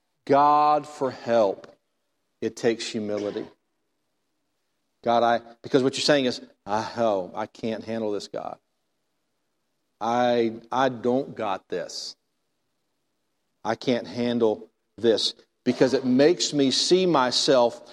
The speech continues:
for who I really am. And that is a weak, dependent follower of Jesus that doesn't have his act together.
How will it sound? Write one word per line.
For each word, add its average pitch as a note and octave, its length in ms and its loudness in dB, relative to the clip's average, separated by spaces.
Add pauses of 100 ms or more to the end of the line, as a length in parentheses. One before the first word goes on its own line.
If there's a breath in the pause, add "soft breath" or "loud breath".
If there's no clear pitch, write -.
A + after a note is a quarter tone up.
(140 loud breath)
for C3+ 180 2
who E3+ 220 4
I D3+ 200 4
really D3+ 540 4
am. G#2+ 320 -2 (500)
And A2+ 140 0
that C3+ 120 6
is B2+ 160 -2
a A2+ 100 2
weak, B2 520 0 (600)
dependent E3+ 960 0 (380)
follower D3+ 600 4
of C#3+ 100 2
Jesus A2 580 -4 (460)
that A#2+ 260 -2
doesn't D#3+ 340 4
have D3+ 280 0
his C#3 140 0
act B2+ 340 -2
together. G#2 500 -4